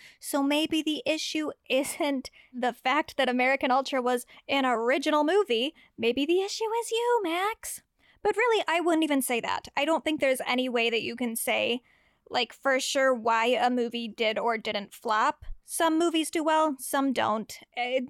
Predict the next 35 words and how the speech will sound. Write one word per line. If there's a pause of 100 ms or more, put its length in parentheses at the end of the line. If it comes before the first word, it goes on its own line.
(160)
there's
no
real
rhyme
or
reason
to
it.
I
mean,
there
are
trends
that
you
can
pay
attention
to, (340)
and
there
are
tactics
in
marketing
that
work
better
than
others,
but
for
the
most
part,